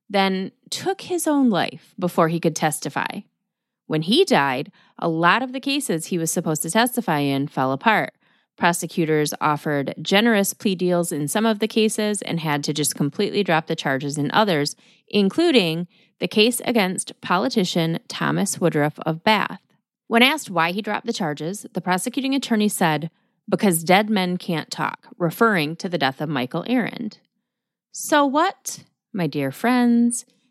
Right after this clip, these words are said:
do you predict happened to Fred Keckler, a member of that same chop shop ring, when he was named key witness in the trial of another member of the ring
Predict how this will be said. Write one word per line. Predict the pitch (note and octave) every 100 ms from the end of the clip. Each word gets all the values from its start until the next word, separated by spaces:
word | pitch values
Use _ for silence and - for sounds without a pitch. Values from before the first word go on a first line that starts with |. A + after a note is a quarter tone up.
| _
do | -
you | G3 B3+ F4+
predict | - C#4+ D#3+ - - - - _ _ _ _ -
happened | B3+ C4 D4+ C#4 C4+ C4+ -
to | -
Fred | D#3+ - F#3 B3
Keckler, | - D#3 - D3 C#3 G#3 - _ _ _ _ _
a | E3
member | D#3+ D#3 F3 G3
of | G3 G3
that | G#3+ -
same | - C4 C4
chop | D#4 F4+ -
shop | C4+ G#3+ -
ring, | E3+ D#3+ E3+ G3 _ _ _ _ _
when | F3 F#3
he | F3 - E4+ G#4
was | F4 -
named | D#3+ C3+ C#3 A3+ -
key | - C#4
witness | C#4 F#3+ - F3+ F3 -
in | E3+ E3
the | E3
trial | - E3+ E3 D#3+ D#3+
of | - D#3
another | D#3+ D#3 E3+ A#3 B3+
member | A#3 F3+ F3+ F3
of | E3
the | F#3
ring | E3 C#3 C3+ C#3+